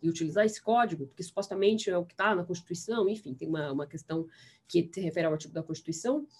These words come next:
você vai encontrar um outro universo de coisas. Então, fazer pesquisa na internet, apesar da gente acompanhar, às vezes, um dia, uma hashtag, é uma pesquisa que, muitas vezes, ela demora anos pra ser construída,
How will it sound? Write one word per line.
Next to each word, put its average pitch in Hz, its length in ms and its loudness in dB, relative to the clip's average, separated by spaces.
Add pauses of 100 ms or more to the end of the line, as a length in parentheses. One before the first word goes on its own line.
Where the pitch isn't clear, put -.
(340)
você 220 180 6
vai 240 120 8
encontrar 262 540 4 (160)
um 254 200 8
outro 277 320 8
universo 180 400 6
de - 100 -18
coisas. 135 460 -4 (280)
Então, - 200 4
fazer 262 400 2
pesquisa 254 840 0
na 170 120 2
internet, 175 680 2 (220)
apesar 190 420 2
da 247 120 0
gente 220 240 -2
acompanhar, 190 480 2
às 170 120 0
vezes, 160 560 0
um 240 220 4
dia, 190 500 0 (200)
uma 214 200 6
hashtag, 175 800 2 (560)
é 196 140 8
uma 254 160 4
pesquisa 247 400 -2
que, 262 100 -4
muitas 247 360 0
vezes, 233 520 4 (200)
ela 220 400 6
demora 208 420 6
anos 233 460 6
pra 196 120 -4
ser 190 180 -8
construída, 180 840 0